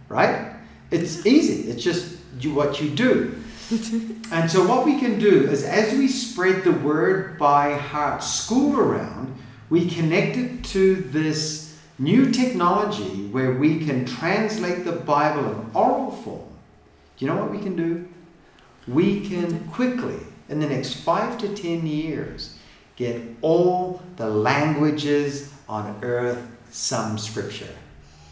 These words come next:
Speaker 1: You know, there's
Speaker 2: It's
Speaker 1: over
Speaker 2: amazing.
Speaker 1: seventeen hundred languages in the world that have no scripture at all.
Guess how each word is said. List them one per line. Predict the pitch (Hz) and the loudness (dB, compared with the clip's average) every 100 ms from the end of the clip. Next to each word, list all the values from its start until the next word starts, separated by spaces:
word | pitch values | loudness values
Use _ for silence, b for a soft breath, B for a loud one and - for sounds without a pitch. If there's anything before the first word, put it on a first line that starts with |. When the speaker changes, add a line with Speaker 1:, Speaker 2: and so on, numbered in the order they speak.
| B B B | B B B
Speaker 1:
You | |
know, | 170 202 | 6 8
there's | 185 - | 8 6
Speaker 2:
It's | 156 | 4
Speaker 1:
over | - | 4
Speaker 2:
amazing. | - - - | 4 2 -2
Speaker 1:
seventeen | - - 185 185 208 - 190 180 | -4 0 4 4 4 2 0 0
hundred | - 160 170 170 160 165 143 | -2 0 2 0 0 2 2
languages | 120 117 131 151 151 147 151 | 0 -2 -4 -4 -4 -4 -4
in | 147 | -2
the | |
world | 135 139 135 | 0 0 -2
that | 113 | -4
have | 95 98 | -8 -8
no | 104 117 123 | -8 -4 -4
scripture | - 143 - - 98 | -4 -6 -6 -6 -8
at | 92 | -8
all. | - - - | -8 -8 -8